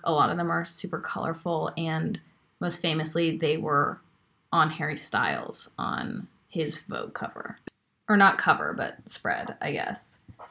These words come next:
Um, and they are my favorite. I love them. They do so many things beyond those tartan skirts.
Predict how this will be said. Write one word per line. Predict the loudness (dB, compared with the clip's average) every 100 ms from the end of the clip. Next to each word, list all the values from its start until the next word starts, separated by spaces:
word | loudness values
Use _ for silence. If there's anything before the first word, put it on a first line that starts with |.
| _
Um, | 6 6 2 -4 0
and | 2 4
they | 4 6 8
are | 6 6
my | 4
favorite. | 2 0 2 4 2 0 -2
I | 0
love | 2 4 4 2
them. | 0 0 0 -2 -4 _
They | 0 2 2
do | 2 2 4 2 0 -2 _ _ _ _
so | -8 0 6
many | 6 6
things | 2 2
beyond | 0 0 2 2
those | 0 0 -6 -14 _ _ _ _
tartan | -4 -2 -2 -4
skirts. | -6 -4 -2 -2 -4 -8 -14 -14